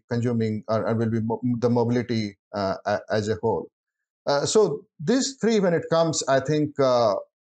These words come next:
and the culmination of all these three, three things goes into what now we start talking about software-defined vehicles. Uh, so the software-defined vehicles essentially gets to that space where,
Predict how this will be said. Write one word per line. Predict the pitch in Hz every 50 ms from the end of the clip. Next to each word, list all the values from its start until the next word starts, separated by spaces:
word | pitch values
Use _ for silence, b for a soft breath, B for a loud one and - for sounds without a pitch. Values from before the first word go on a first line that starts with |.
| _ _ _ _ -
and | 160 156 139
the | -
culmination | - 170 160 165 165 175 170 - 180 160
of | 147 139 - -
all | 151 151 156 151 139
these | 143 135 135 - -
three, | 156 143 135 120 107 - _ _ _ _ _ _ -
three | 156 156
things | - - 120 107 104 101
goes | 110 113 123 120 123 113 120 -
into | 110 110 104 - 110 107 104 104 101 101 - _ _ _ _ _ _ -
what | 98 107 120 120 117 120 - -
now | 113 113 113 113
we | 110
start | 107 - 113 107 104 -
talking | 113 107 104 - 113 107
about | 98 92 98 98 90 - -
software-defined | - - 113 101 90 - 113 101 90 92 92 - 95 95 95 - -
vehicles. | 80 78 - _ - _ - - - - - _ _ _ _ _ _ _ _ _ _ _ _ _ _ _ _ _ _ -
Uh, | 135 135 135 135 131 127 - - -
so | - 226 196
the | 180
software-defined | - 247 233 214 226 185 147 143 - 147 143 143 131 113
vehicles | 143 151 151 151 139 135
essentially | 139 - - 143 139 131 - 143 143 143 139 135 127 - _ _ _ _ - 127
gets | 131 156 - - - - - -
to | 160 151 147 139
that | 131 143 135 139 131
space | - - - - - 160 165 160 139 - 139
where, | 143 139 135 135 135 135 127 127